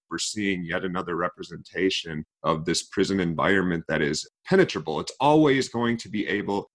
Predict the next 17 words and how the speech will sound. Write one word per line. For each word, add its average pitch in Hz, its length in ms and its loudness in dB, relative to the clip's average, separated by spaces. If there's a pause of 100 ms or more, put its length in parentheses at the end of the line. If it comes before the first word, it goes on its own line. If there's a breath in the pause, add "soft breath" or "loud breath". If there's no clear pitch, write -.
(100)
to - 80 -10
be 90 420 -2
broken 127 360 2
into 110 460 0
or 92 160 -4
manipulated 110 760 -2
or 92 120 -2
taken 113 360 -4
advantage 98 420 -4
of. 101 180 -4
They 104 120 -2
all 113 140 2
have 113 260 -2
their 101 160 -2
own 107 140 -2
televisions 104 1000 -2
and 92 180 -6